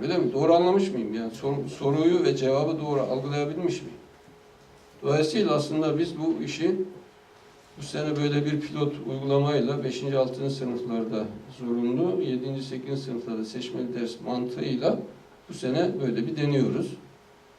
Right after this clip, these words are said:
Seneye bakalım, yıl sonu itibariyle tecrübelerimizi gene belki böyle bir ortamda oturur,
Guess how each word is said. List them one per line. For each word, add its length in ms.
Seneye 400
bakalım, 400
yıl 120
sonu 200
itibariyle 440
tecrübelerimizi 760
gene 260
belki 320
böyle 220
bir 60
ortamda 400
oturur, 360